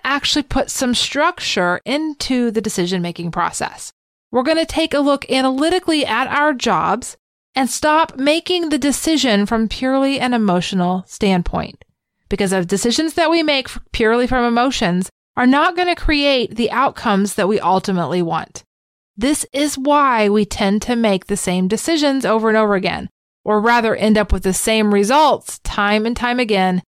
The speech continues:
no matter how many times we change jobs, or maybe even ultimately leave the career. The same results just keep showing up. So why is that? It's because we haven't considered analytically why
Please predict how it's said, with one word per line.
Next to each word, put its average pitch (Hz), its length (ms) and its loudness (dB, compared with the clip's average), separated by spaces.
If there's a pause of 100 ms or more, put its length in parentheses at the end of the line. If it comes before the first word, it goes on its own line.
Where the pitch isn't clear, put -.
(220)
no 202 60 -4
matter 190 240 2
how 180 260 -2
many 190 220 0
times 170 400 -4
we 170 100 0
change 220 460 -2
jobs, 165 420 -2 (360)
or 254 100 0
maybe 302 220 2
even 214 320 0
ultimately 175 480 -2
leave 165 280 -6
the 156 100 -6
career. - 460 -8 (340)
The 190 120 2
same 208 340 0
results 220 600 0
just 165 380 -2
keep 175 200 -2
showing 165 380 -4
up. - 240 -12 (480)
So 254 200 -2
why 311 260 2
is 233 260 0
that? - 240 -8 (540)
It's - 200 -2
because 349 600 -2
we 370 100 2
haven't 277 360 0
considered 220 460 0
analytically 196 840 0
why 180 840 -2